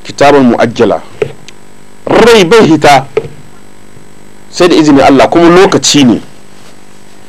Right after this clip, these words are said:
Kitabun muajjala, akwai lokacin da kowa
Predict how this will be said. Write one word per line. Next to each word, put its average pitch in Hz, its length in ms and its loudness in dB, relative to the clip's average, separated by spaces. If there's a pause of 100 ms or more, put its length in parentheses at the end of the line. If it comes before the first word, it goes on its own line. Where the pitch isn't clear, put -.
(180)
Kitabun 170 420 2
muajjala, 117 340 4
akwai 170 220 2
lokacin 156 360 2
da 139 60 4
kowa 170 640 4